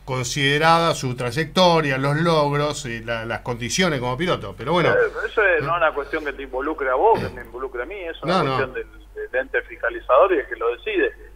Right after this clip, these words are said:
Speaker 2: No está en discusión que Facundo es un pilotazo, o sea, eso no, eso no lo, no lo pondría nunca en discusión, o sea,
Speaker 1: Mm.
Speaker 2: Facundo es un tipo talentoso, un tipo rápido, un tipo que está capacitado,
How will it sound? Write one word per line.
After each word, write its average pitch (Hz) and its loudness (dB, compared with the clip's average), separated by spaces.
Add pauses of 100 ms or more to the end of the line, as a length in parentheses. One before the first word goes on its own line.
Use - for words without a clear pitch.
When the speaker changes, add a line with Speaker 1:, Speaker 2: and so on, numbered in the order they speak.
(120)
Speaker 2:
No 170 4
está 226 4
en 208 -4
discusión 185 -6
que 131 -10
Facundo 156 -8
es - -12
un 113 -18
pilotazo, 110 -2
o 95 -18
sea, 113 -4
eso 135 -6
no, 123 -4 (100)
eso - -10
no 139 -2
lo, 113 -4
no 113 -6
lo 113 -6
pondría 113 -6
nunca 120 -10
en - -10
discusión, - -2
o - -18
sea, 101 -8 (280)
Speaker 1:
Mm. 107 -16
Speaker 2:
Facundo 127 0
es 139 4
un 123 -14
tipo 123 -4
talentoso, 127 2
un 131 -2
tipo 117 -6
rápido, 127 4
un 110 -16
tipo 117 -12
que 107 -12
está 113 -6
capacitado, 117 0